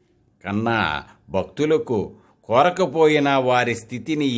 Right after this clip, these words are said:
ఎరిగి ఫలాలను ప్రసాదించే ఉదార స్వభావుడైన గనుడుగా కూడా స్వామిని కీర్తించిన వారు ఎందరో ఎందరెందరో.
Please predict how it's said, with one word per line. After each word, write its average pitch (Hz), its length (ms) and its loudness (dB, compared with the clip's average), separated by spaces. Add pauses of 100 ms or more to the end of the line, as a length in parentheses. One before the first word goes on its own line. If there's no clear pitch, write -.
ఎరిగి 131 300 -2
ఫలాలను 139 720 2
ప్రసాదించే 123 880 -4
ఉదార 120 580 0
స్వభావుడైన 135 1000 2 (260)
గనుడుగా 135 540 0
కూడా 110 460 0 (520)
స్వామిని 131 600 0
కీర్తించిన 123 800 -6
వారు 92 420 -2 (320)
ఎందరో 113 520 0 (220)
ఎందరెందరో. 90 800 -2